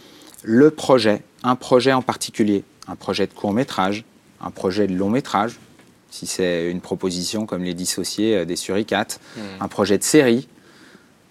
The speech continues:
Speaker 1: une unité, en
Speaker 2: Donc
Speaker 1: tout
Speaker 2: ça
Speaker 1: cas,
Speaker 2: peut être
Speaker 1: d'œuvre.
Speaker 2: plusieurs vidéos.
Speaker 1: Ça peut être plusieurs vidéos,
Speaker 2: D'accord.
Speaker 1: mais c'est un projet
Speaker 2: C'est une œuvre.
Speaker 1: d'œuvre, une
Speaker 2: Ok.
Speaker 1: œuvre. Et là, on peut l'aider jusqu'à trente mille euros en fonction de son devis.
Speaker 2: D'accord.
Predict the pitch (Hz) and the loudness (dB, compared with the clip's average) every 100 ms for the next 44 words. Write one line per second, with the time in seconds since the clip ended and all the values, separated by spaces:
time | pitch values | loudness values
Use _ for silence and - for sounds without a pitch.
0 | _ _ _ - _ 139 143 147 139 - | _ _ _ -20 _ 4 6 6 4 4
1 | 101 - - 98 113 - 95 92 110 98 | 0 0 -12 -6 -4 2 2 6 6 6
2 | 131 131 117 117 107 123 147 - - 104 | 2 0 0 -2 -2 -2 -6 -8 -2 4
3 | 147 - - 143 147 131 120 131 156 120 | 4 2 0 6 6 6 6 6 6 2
4 | 110 - 143 - 143 127 120 127 - 107 | 0 2 0 2 4 4 4 2 -2 -6
5 | 107 92 - 98 117 127 123 - 120 110 | -6 -8 -2 4 6 4 0 0 2 4
6 | 135 139 107 - - - 95 110 143 - | 2 -2 -6 -14 -20 -10 0 2 2 2
7 | 113 110 143 127 - 92 - 165 - 147 | 0 2 2 0 -2 -2 0 -2 2 4
8 | 127 107 165 - _ 120 - 127 - 151 | 4 4 2 -2 _ -8 -4 -4 -4 -6
9 | 147 135 123 101 90 - _ _ 107 110 | -4 -2 -2 -2 -4 -12 _ _ -14 -12
10 | - | -14